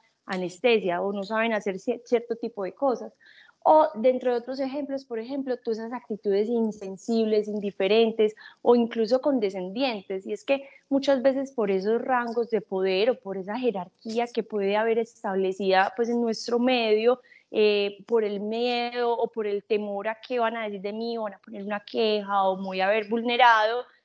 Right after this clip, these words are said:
terminamos, eh, siguiendo conductas que son las que creemos que no son las pertinentes a, con nuestro paciente, solo como por seguir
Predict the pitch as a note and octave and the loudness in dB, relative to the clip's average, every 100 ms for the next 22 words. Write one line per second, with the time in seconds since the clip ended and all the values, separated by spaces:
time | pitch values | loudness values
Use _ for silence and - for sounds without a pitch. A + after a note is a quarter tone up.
0 | _ B3 A#3+ A#3 G#3+ A3+ A3+ - _ _ | _ -6 -4 -4 -6 -8 -12 -18 _ _
1 | - B3 A#3+ A#3+ G3+ G#3+ A#3 C4 A#3+ A#3+ | -6 -4 -4 -6 -8 -8 -8 -6 -4 -4
2 | B3+ - A3 G#3 G#3+ F#3+ G3 F#3+ G3+ - | -6 -8 -10 -10 -12 -10 -8 -6 -6 -6
3 | A#3+ G3+ E3+ _ - G#3+ G3 G#3 B3 G#3 | -6 -6 -8 _ -6 -2 -2 -4 -6 -6
4 | G3+ A3+ A3+ - G3+ G3 F#3+ G3 F#3+ G#3+ | -4 -6 -6 -2 -2 -2 -6 -4 -4 0
5 | A3+ G#3 - G#3+ G3+ G3 A3+ A#3 B3 B3 | 6 6 4 -2 -4 -4 -2 0 2 2
6 | A3 A3+ _ _ - A3+ G#3+ A3 B3 A3+ | 0 -6 _ _ -4 0 0 -2 -4 -4
7 | G#3+ G3 - G3+ F3+ F#3+ F#3+ | -6 -8 -4 -6 -4 -4 -6